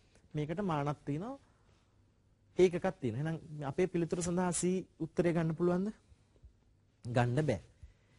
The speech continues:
දැන් බලන්න ඊළඟට දි-, ධන තීව්‍රතා මට්ටම. ධන තීව්‍රතා මට්ටම කියන්නේ අපි ගන්නවා ලොග් එහෙම නැත්නම් ලඝු දහය පාදයට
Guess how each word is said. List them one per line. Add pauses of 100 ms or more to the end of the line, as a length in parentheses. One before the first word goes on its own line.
(100)
දැන්
බලන්න (120)
ඊළඟට
දි-,
ධන
තීව්‍රතා
මට්ටම. (1500)
ධන
තීව්‍රතා
මට්ටම
කියන්නේ (480)
අපි
ගන්නවා
ලොග් (840)
එහෙම
නැත්නම්
ලඝු
දහය
පාදයට